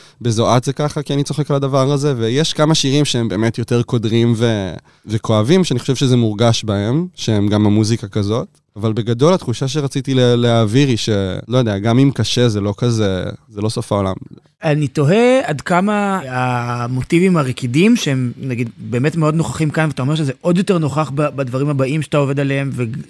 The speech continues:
Speaker 2: וגם נגיד בהופעות, זה קשור לעובדה שאתה מנגן עם הרכבים כמו שן גם, שהוא הרכב ש-, ש-, דנס, הוא, הוא חלק מאוד, אה,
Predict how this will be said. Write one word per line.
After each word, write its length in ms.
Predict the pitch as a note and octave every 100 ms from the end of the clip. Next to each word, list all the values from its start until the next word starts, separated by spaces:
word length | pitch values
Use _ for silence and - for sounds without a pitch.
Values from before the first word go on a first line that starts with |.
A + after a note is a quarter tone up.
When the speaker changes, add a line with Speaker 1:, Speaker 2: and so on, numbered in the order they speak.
| A#2+
Speaker 2:
וגם 260 | A#2 C3
נגיד 180 | D#3 D#3
בהופעות, 320 | C#3+ C3 A3 - - - - -
זה 160 | - E3
קשור 300 | D#3 D3 F3+
לעובדה 400 | F3+ C3+ C#3 E3
שאתה 680 | - D#3 - D3 D3 C#3+ C#3+
מנגן 580 | C#3+ C#3+ C3+ B2 D#3 D3+
עם 140 | D3+
הרכבים 440 | D3+ - C3 D3+ D3
כמו 440 | - D3+ D3 D3
שן 360 | C#3 - G3+ F#3+
גם, 160 | D3+ B2 A2 _ _ _ _
שהוא 200 | - C#3
הרכב 380 | C3+ - D3 B2 G#2+
ש-, 140 | - C#3 -
ש-, 140 | - B2 B2 A#2+ A#2+ F2+ A#2 G#2 A2+
דנס, 360 | D#3 D3+ C3+
הוא, 100 | B2 -
הוא 220 | C3 B2
חלק 280 | - C3 B2+
מאוד, 340 | B2+ C3+ B2+
אה, 400 | C3+ C3 B2+ B2